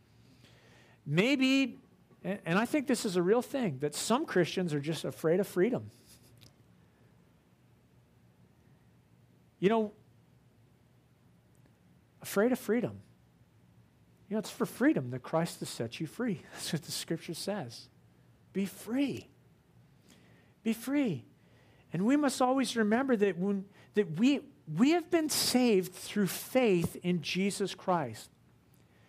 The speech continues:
One of the beauties of that is this.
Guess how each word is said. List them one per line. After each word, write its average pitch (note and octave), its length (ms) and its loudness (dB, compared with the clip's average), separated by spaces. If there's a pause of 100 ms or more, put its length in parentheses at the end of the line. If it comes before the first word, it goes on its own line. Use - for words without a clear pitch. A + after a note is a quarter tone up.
(440)
One G#3+ 180 2
of D#4+ 160 0
the D#4+ 100 4
beauties G#3+ 560 2
of G3 180 2
that E3 200 2
is D3 140 0
this. D3 500 0